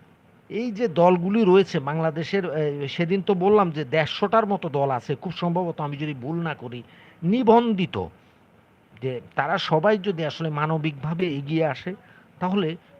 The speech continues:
জনগণকে এত কষ্ট পাইতে হবে না। এখন দেখছেন পরিস্থিতি কত ভালো, এখন দেখছেন পরিস্থিতি কত ভালো। আলুর কেজি দশ টাকা, পনেরো টাকা, দেখছেন? পেঁয়াজের কেজি কত? তিরিশ টাকা, চল্লিশ টাকা। এই যে দেখছেন, কো-, মানুষের কোনো আওয়াজ নাই।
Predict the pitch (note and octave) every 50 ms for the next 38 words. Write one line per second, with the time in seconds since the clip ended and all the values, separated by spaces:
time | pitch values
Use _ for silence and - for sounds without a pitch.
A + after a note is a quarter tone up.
0 | - B2+ A#2+ F#3 F#3+ G3+ G#3 G#3 G3 G3+ G3 F#3+ F3+ E3 - - - - - G3+
1 | G3 F3 D#3 - F3+ C3+ - - F3 D#3+ - - G3 E3 D#3+ C#3 - C3 A#2 B2
2 | C3+ - E3+ D#3+ G#3 A3+ A#3 G3+ G#3 - - A#3+ A#3 F#3+ E3 - E3+ E3 F3 E3
3 | - G#3 F3+ G#3+ - G3+ F#3 - F3+ E3 F3+ F#3+ G#3 A3 A#3 - _ _ _ _
4 | _ _ _ _ _ _ _ - E3+ G3 A#3+ B3 A3 A3 G3+ - - C4 B3+ G3
5 | - G#3+ G#3 G#3+ - - A3+ B3+ - A#3+ A3+ A#3+ A3 G#3 A3+ A3+ F3+ B2 - -
6 | _ _ _ _ _ _ _ _ _ _ - E3 G3+ A#3 B3+ A#3+ F3+ B3 A#3 G#3
7 | A3 F#3 F#3+ F3+ D#3 - - F3 C#3+ D#3+ D3 - F3 F3 E3+ E3 F#3 F3+ E3+ C3+
8 | G#2+ G2+ F2 - - _ _ _ _ _ _ - _ _ _ - _ - - -
9 | - - F#3+ - - B3+ A#3+ F3 C3+ B2 - - - _ - G#3 A3+ A#3 A#3 G#3
10 | A#3+ A#3 G3 - A#3 A3 G3+ A3+ A3+ G#3+ - G3 D3+ B2 - - _ - G3+ G#3+
11 | - - - G#3+ F#3+ G3+ F#3+ - G3 F#3+ F3+ E3+ - - E3 C3+ G#2+ C3 A#2+ -
12 | _ _ _ _ _ _ - F#3 G3+ F#3 A3 G3+ E3+ F#3 F3 - G#3 F3+ D3+ -
13 | - - F#3 F3+ F#3 G3+ A#3 - - G#3+ - - A3 G#3+ G#3+ F#3 G3 F#3+ G3+ G3+
14 | F#3+ - - D3+ C3+ B2+